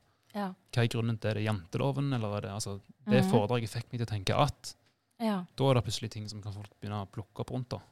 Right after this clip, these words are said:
Speaker 1: Ja.
Speaker 2: f-, og faktisk, eh, debattere rundt. Det er jo det som social selling handler om, skap samtaler rundt det du driver med.
Speaker 1: Ja, og denne janteloven, altså, den er jo kanskje det største hinderet.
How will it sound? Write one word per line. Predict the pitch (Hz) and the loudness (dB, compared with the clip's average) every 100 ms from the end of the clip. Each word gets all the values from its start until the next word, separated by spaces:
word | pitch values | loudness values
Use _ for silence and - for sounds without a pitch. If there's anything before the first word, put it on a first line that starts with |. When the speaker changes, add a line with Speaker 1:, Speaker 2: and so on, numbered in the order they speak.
| - | -6
Speaker 1:
Ja. | 214 | -4
Speaker 2:
f-, | 190 | -4
og | - | -6
faktisk, | 113 - 113 - - | -6 -6 -6 -8 -8
eh, | 110 107 104 | -12 -12 -10
debattere | 113 107 104 104 | -8 -6 -6 -6
rundt. | 101 | -6
Det | 110 | 0
er | |
jo | 110 | 2
det | 104 | 2
som | 110 95 - | 0 -4 -8
social | - 113 104 | 0 0 2
selling | - 107 | -2 -4
handler | 104 95 | -4 0
om, | 110 95 - | -2 -2 -4
skap | - - 98 98 | -4 -2 -4 -4
samtaler | - 104 90 95 107 110 | -4 -4 -6 -6 -4 -4
rundt | 107 | -6
det | 101 107 | -6 -6
du | 104 | -6
driver | 104 | -8
med. | 101 - _ _ - - - - | -10 -14 _ _ -20 -20 -18 -6
Speaker 1:
Ja, | 226 214 | -2 0
og | 254 | 2
denne | 285 214 | 4 4
janteloven, | 160 170 196 220 196 67 78 | 2 0 0 2 2 2 -6
altså, | 196 196 | -8 -4
den | 254 254 | 0 2
er | 196 233 | 2 0
jo | 233 | 2
kanskje | 208 190 | 0 0
det | - | -4
største | - - - | -8 -8 -8
hinderet. | 170 185 175 170 170 | -4 -2 -2 -4 -8